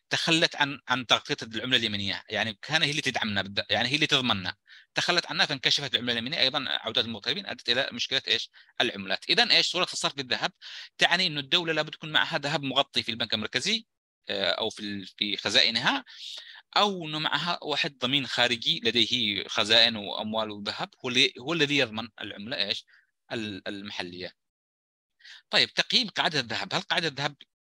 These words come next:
ممتازة، جيدة، سلبية، كيف كانت؟ في، في ناس لهم، آه، في لها أنصار، في لها إيش؟ آه، ناس يخالفوا قاعدة الذهب. أول حاجة حجج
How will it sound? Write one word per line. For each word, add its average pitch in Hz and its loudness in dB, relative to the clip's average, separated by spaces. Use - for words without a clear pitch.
ممتازة، 120 2
جيدة، 113 0
سلبية، 110 -2
كيف - -10
كانت؟ 196 -2
في، 165 -6
في 147 0
ناس 147 0
لهم، 120 -2
آه، 98 -6
في 135 2
لها 123 4
أنصار، 202 2
في 147 -8
لها 151 4
إيش؟ 120 4
آه، 101 -2
ناس 170 0
يخالفوا 127 0
قاعدة 107 2
الذهب. 95 -10
أول 226 -4
حاجة 220 0
حجج 175 0